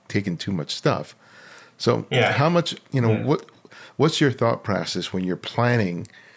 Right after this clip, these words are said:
Speaker 1: to go to a location in terms of the research that you need to do and what you decide to take with you and what you decide to, to leave?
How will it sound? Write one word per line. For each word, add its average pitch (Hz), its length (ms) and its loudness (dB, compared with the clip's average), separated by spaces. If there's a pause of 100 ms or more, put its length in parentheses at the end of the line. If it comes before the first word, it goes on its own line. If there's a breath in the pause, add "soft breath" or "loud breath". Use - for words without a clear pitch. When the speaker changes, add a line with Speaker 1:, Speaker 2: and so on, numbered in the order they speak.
Speaker 1:
to 95 320 0
go 117 240 2
to 143 60 2
a 110 80 2
location 85 560 -2
in 85 120 -6
terms 98 360 -4
of 85 220 -4 (260)
the 98 140 -2
research 107 460 0
that - 140 -2
you 92 100 -4
need 90 200 -4
to 85 80 -4
do 90 200 0
and 92 300 -4
what 98 240 0
you 104 80 -2
decide 92 460 -2
to 85 160 -2
take 104 300 -4
with 104 120 -2
you 104 140 0
and 85 80 -2
what 85 140 -4
you 87 80 -6
decide 80 480 -6
to, 78 160 -4
to - 160 -10
leave? 117 260 -8